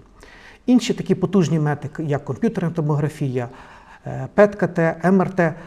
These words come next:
вони дороговартісні, і їх слід, мають трішки обмежене, е, застосування, обмежене значення в діагностиці. Їх слід застосовувати у випадках загрудинного зоба, у виглядок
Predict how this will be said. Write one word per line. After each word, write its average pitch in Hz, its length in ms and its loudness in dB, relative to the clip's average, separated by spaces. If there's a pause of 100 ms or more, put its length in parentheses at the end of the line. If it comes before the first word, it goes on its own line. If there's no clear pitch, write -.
(180)
вони 170 180 4
дороговартісні, 175 920 0
і 196 80 2
їх 208 120 0
слід, 214 400 -4
мають 185 480 0
трішки 190 280 0
обмежене, 113 640 -2 (240)
е, 117 40 -10
застосування, 175 640 -4
обмежене 120 380 -2
значення 185 380 -4
в 160 40 -4
діагностиці. 165 460 -2
Їх 170 140 -2
слід 185 160 2
застосовувати 160 720 0 (320)
у 165 80 2
випадках 165 560 0
загрудинного 156 680 0
зоба, 139 320 -2
у 143 160 -2
виглядок 117 480 -2